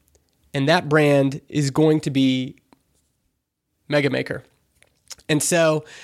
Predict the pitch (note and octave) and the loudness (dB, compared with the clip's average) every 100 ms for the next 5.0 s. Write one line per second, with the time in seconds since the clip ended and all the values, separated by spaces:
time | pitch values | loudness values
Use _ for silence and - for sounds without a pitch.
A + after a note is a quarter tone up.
0 | - - D3 D#3 E3 D#3 F3+ F3 E3 E3 | -20 -14 -4 0 0 2 2 2 2 2
1 | D3 - - A#3 F3+ C#3+ C#3 - - - | 0 -2 -2 0 2 2 0 -4 -20 -12
2 | D3 - F3 F#3+ F3+ F3 F3 E3+ C3+ E3 | -8 -2 0 2 2 2 2 2 2 0
3 | D#3+ - - D3 D#3 D#3 C#3+ D#3 D3 - | -2 -4 -2 2 2 0 0 0 0 0
4 | C3+ C3+ - G3 D#3+ C#3+ B2+ C3+ - - | -2 -2 -2 -2 -2 -4 -4 -4 -8 -16